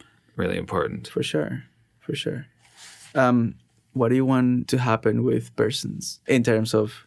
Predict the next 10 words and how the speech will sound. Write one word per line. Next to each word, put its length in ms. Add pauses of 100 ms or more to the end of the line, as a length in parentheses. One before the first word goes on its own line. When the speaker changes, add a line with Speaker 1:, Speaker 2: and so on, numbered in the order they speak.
(120)
Speaker 2:
band 680
evolution? 720 (120)
Speaker 1:
Yeah, 440 (100)
I 120
mean, 520 (560)
I 100
don't 160
really 280
<laughs> 80
know. 340